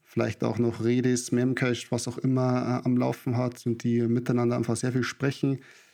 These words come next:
ähm, kann es sehr viele Kosten verursachen, eben die, äh, schon genannten Inter-A-Z-Traffic-Kosten. Und da der A W S-Support wohl da so viele Anfragen dazu bekommen hat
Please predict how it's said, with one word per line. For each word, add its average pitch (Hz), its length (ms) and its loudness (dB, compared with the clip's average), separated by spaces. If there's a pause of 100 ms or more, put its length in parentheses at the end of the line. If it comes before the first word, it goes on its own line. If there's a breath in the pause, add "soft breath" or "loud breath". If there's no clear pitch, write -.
(280 loud breath)
ähm, 123 560 2
kann 139 160 0
es 123 100 0
sehr 135 80 0
viele 123 460 2
Kosten - 420 -2
verursachen, 113 560 0
eben 113 220 0
die, 113 140 0
äh, 113 680 -4
schon 120 320 -4
genannten 117 480 0
Inter-A-Z-Traffic-Kosten. 120 1700 -2 (440 loud breath)
Und 120 240 -2
da 123 540 2 (760)
der 117 440 2
A 120 100 2
W 123 60 2
S-Support 131 580 -2
wohl 123 160 2
da 120 140 0
so 143 240 -2
viele 135 360 -2
Anfragen 135 380 0
dazu 113 260 -2
bekommen 120 380 0
hat 160 180 0